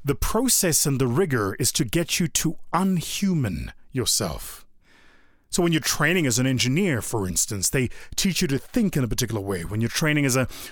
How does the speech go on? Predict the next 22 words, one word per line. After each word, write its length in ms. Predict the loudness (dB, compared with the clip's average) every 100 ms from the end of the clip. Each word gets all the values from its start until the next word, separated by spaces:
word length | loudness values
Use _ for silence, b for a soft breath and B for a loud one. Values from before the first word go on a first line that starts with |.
| -2
risk 440 | 2 4 4 2 0
analyst 640 | 0 2 0 2 0 0
or 120 | 0
an 100 | 0 2
auditor 420 | 2 2 0 -2
or 200 | -2 0
an 60 | 0
accountant 600 | 0 -2 -2 -4 -6 -4
or 200 | -2 -2
a 60 | B B B
chartered 400 | -2 2 2 0
financial 480 | 0 0 2 0 2
analyst 560 | 2 2 2 2 0 0
or 240 | 0 0 B B
a 80 | 0
mathematician 840 | 0 2 0 0 0 2 0 -2
or 100 | -2
a 60 | 0
scientist, 720 | 2 2 2 0 2 0 -2 B B B -2
all 220 | 2 2
of 140 | 2 0
these, 440 | 2 2 2 0